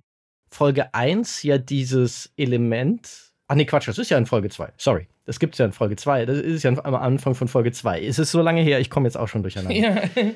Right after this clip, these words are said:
Speaker 1: Da guckt ja Riker, oder war das in Folge eins? Ist auch egal. Auf jeden Fall gibt es einen
Speaker 2: <laughs>
Speaker 1: Moment auf der Eleos, wo Riker halt so die Überreste von einem der Feinde, den, äh,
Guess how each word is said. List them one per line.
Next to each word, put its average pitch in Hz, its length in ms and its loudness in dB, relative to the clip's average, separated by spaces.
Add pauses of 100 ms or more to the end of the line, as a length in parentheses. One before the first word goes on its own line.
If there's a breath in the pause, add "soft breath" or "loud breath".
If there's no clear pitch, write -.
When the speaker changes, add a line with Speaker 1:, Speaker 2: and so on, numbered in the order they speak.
(100)
Speaker 1:
Da 131 360 2 (420)
guckt - 320 -4
ja 139 300 2 (100)
Riker, 160 800 0 (120)
oder 101 220 -2
war 98 140 0
das 123 140 0
in 123 100 2
Folge 113 260 0
eins? 117 160 -4 (160 loud breath)
Ist - 220 0
auch 165 100 0
egal. 107 320 0
Auf 104 100 -4
jeden 190 140 4
Fall 170 160 2
gibt - 220 0
es 131 60 0
einen 113 200 0
Speaker 2:
<laughs> 113 60 2
Speaker 1:
Moment 127 400 2
auf 147 100 0
der 117 180 0
Eleos, 156 540 0
wo 113 160 2
Riker 139 540 0
halt 143 180 0
so 135 100 -2
die 127 140 -4
Überreste 175 840 -2
von 139 260 -6
einem 127 340 0
der 107 140 0
Feinde, 156 600 0
den, 113 720 2
äh, 95 540 -8